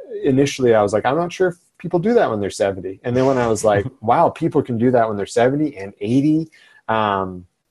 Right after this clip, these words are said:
Speaker 1: I read a really great article on a guy, I think he's passed away now, called Don Wildman.
Speaker 2: Okay.
Speaker 1: Um, and he was, like, eighty-five, and he did this, like, pr-, like, pretty intense, like, gym workout three days a week. Um,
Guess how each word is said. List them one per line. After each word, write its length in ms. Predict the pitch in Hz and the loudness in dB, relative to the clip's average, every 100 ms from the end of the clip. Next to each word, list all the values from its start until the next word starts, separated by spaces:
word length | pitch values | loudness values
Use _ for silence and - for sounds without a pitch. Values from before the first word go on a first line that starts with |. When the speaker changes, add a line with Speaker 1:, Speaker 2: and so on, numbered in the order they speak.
| _ _ - | _ _ -10
Speaker 1:
I 180 | 110 107 | -6 -2
read 260 | 107 120 | 2 2
a 80 | 117 | 2
really 300 | 110 117 120 | 0 0 2
great 200 | 110 107 | 2 2
article 400 | 104 110 - 113 | 2 0 2 0
on 120 | 98 | 0
a 60 | 98 | -4
guy, 400 | 101 101 98 98 | 2 4 4 0
I 40 | - | -8
think 160 | 117 | -8
he's 140 | 107 - | -8 -2
passed 300 | 110 101 - | 0 0 -2
away 140 | 104 | -2
now, 180 | 107 98 | -2 -4
called 320 | - 98 98 | -4 -6 -2
Don 400 | 107 107 110 107 | -2 -2 -4 -10
Wildman. 580 | 110 98 104 139 175 214 _ _ _ _ _ | -2 2 2 0 -4 -4 _ _ _ _ _
Speaker 2:
Okay. 100 | 110 | -2
Speaker 1:
Um, 680 | 110 104 101 98 98 95 98 - | 0 0 -2 -2 -6 -8 -14 -8
and 120 | 123 | -8
he 120 | 107 | 0
was, 180 | 151 123 | 0 4
like, 160 | 113 107 | 2 0
eighty-five, 760 | 127 123 123 120 104 90 95 - | -2 0 0 2 2 0 -4 -10
and 120 | 120 107 | -10 -6
he 180 | 131 | -4
did 340 | 110 117 107 95 | 0 0 0 0
this, 260 | 104 - | -4 -2
like, 240 | 101 95 95 _ _ | -4 -4 -4 _ _
pr-, 100 | 131 | -10
like, 560 | 117 127 131 123 98 _ | -6 -6 0 0 0 _
pretty 320 | 185 170 143 | 0 0 0
intense, 640 | 98 - - 120 120 - | -4 -12 -6 -4 -4 -4
like, 200 | 104 98 | -4 -6
gym 260 | 104 113 117 | -4 -4 0
workout 400 | 113 107 95 - | -2 0 -4 -4
three 200 | - 131 | 0 2
days 280 | 127 123 110 | 4 2 0
a 60 | |
week. 380 | 101 98 101 _ _ _ _ - | -2 -4 -6 _ _ _ _ -2
Um, 720 | 101 95 95 92 90 92 98 | 0 2 0 -4 -8 -14 -18